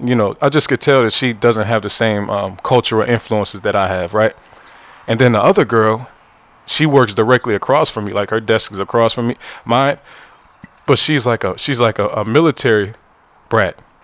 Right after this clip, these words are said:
You know, she traveled the world with her parents as a, not a brat, but a military child. So she doesn't have this, like, she connects more with white people. Not that she, she's not, not black. She's still a black woman. It's good to see her still. She's in there with her afro. Her, you know what I'm saying?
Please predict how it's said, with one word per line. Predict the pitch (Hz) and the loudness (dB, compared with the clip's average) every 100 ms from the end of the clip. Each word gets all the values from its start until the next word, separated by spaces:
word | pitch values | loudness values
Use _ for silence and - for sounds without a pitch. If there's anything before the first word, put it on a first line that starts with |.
| _ _ _ | _ _ _
You | 117 117 | -2 0
know, | 113 | 2
she | 104 147 | 0 -2
traveled | 139 139 123 110 | 0 2 2 0
the | 104 | 0
world | 117 120 | 2 2
with | 107 | 2
her | 101 | -2
parents | - 135 123 117 | 0 0 0 0
as | 107 | -4
a, | 101 - | -6 -4
not | 143 113 | 0 0
a | |
brat, | 87 110 - | 2 2 2
but | - | -2
a | 98 | 0
military | 113 131 117 107 98 | 2 2 2 -2 -2
child. | 107 92 90 _ _ - - _ - | -2 -2 -4 _ _ -20 -20 _ -8
So | 127 | -4
she | - 175 170 | 0 0 2
doesn't | 151 123 120 | 2 2 0
have | 127 113 | 0 -2
this, | 107 - - | -6 -12 -2
like, | 117 107 | -2 0
she | - 123 113 | -2 -2 -4
connects | - 123 135 135 - | -4 -2 0 0 -2
more | 127 131 117 - _ - _ _ _ _ _ _ _ _ 247 | 0 0 -2 -6 _ -20 _ _ _ _ _ _ _ _ -10
with | 98 113 - _ _ _ _ | -2 -2 -2 _ _ _ _
white | 101 92 135 127 | -8 0 0 0
people. | 123 101 - - - _ _ _ _ - | -6 -8 -14 -20 -20 _ _ _ _ -8
Not | 113 160 165 | 0 2 2
that | 143 | -2
she, | - | -4
she's | - 170 127 | -4 -4 0
not, | 139 131 - | 0 0 -4
not | 101 117 92 | -2 -2 -2
black. | 107 131 - | -2 -2 -2
She's | 110 | -4
still | - 131 | 0 0
a | 101 | 2
black | 123 135 - | 0 0 -2
woman. | 104 104 | -4 -4
It's | - | -2
good | 139 127 | 0 -2
to | 104 | -2
see | - 139 | -2 0
her | 113 | 0
still. | - 123 | 0 -2
She's | 123 123 101 | 0 -4 -4
in | 135 135 | -2 0
there | 123 | 0
with | 120 120 | 0 -2
her | 104 | 0
afro. | 120 117 120 120 107 | 0 0 -2 -2 -2
Her, | 120 | -4
you | 104 123 | -4 -2
know | 139 | 0
what | 131 | 2
I'm | |
saying? | 147 143 | 2 0